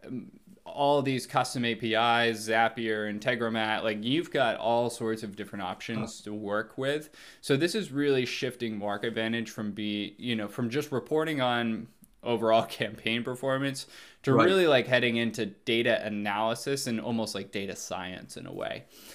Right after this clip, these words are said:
Speaker 2: Wow.
Speaker 1: Uh, it, this is gonna provide a lot more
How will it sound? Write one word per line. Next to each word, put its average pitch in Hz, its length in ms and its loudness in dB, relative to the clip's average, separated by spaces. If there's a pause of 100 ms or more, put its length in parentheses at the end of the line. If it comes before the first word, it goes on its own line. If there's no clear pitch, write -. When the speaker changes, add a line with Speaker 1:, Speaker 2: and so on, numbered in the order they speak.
(140)
Speaker 2:
Wow. 113 120 -2
Speaker 1:
Uh, 92 240 0 (220)
it, 127 140 -4
this 123 160 2
is 123 100 -4
gonna 123 200 0
provide 107 360 2
a 101 100 2
lot 101 380 0
more 104 340 -4